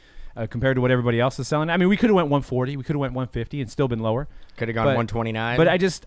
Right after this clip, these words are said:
Speaker 1: I, I just, I, I worry about collectors at the end of the day. Uh, uh, th-, this stuff is gonna be so high that you're never gonna get a return on it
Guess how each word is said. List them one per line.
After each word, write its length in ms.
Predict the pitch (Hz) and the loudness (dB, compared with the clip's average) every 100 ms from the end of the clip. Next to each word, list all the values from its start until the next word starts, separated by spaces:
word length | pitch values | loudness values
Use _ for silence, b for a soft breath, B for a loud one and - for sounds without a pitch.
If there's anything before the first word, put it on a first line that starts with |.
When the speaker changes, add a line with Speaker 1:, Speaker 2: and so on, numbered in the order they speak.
| - | -12
Speaker 1:
I, 260 | 127 - 160 | -12 -8 -4
I 60 | |
just, 180 | 170 160 | -4 -4
I, 140 | 147 139 | -6 -2
I 80 | 131 | 0
worry 200 | 135 165 | 2 4
about 200 | 180 190 | 4 2
collectors 440 | 196 185 165 165 147 | 2 0 2 -2 -2
at 60 | |
the 100 | 139 | -4
end 100 | 147 | -2
of 60 | 156 | -2
the 60 | |
day. 320 | 147 123 110 123 - - | 0 0 -2 -6 -16 -8
Uh, 40 | |
uh, 320 | 127 113 110 131 | -6 -4 -6 -4
th-, 520 | 139 - 135 139 160 | -4 -4 -8 -6 -2
this 140 | 170 | -2
stuff 200 | - 190 | 2 0
is 60 | 160 | 0
gonna 140 | 151 | -2
be 80 | 131 | -4
so 260 | - 180 202 | -2 -2 2
high 340 | 214 185 135 | 4 4 4
that 160 | 127 - | 2 0
you're 80 | |
never 380 | 123 151 240 240 | 0 2 2 2
gonna 140 | 175 143 | 2 0
get 100 | 135 | 0
a 40 | |
return 340 | 120 127 113 | 0 -2 -2
on 160 | 98 | -4
it 100 | 92 | -4